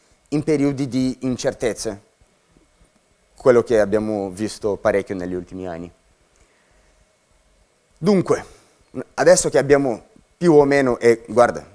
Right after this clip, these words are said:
cioè stiamo facendo ovviamente qualcosa di superficiale, si potrebbe prolungare molto più a fondo, ma una volta che capiamo quello che intendo io per accelerazione digitale,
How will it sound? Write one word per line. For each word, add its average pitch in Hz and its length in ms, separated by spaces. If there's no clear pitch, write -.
cioè 107 140
stiamo 110 220
facendo 127 280
ovviamente 120 480
qualcosa 117 360
di 104 100
superficiale, 101 680
si - 100
potrebbe 101 460
prolungare 127 480
molto 127 420
più 127 160
a 117 60
fondo, 139 400
ma - 320
una 143 160
volta 170 240
che 165 120
capiamo 151 600
quello 156 260
che 156 120
intendo 151 480
io 151 240
per 127 140
accelerazione 120 640
digitale, 131 680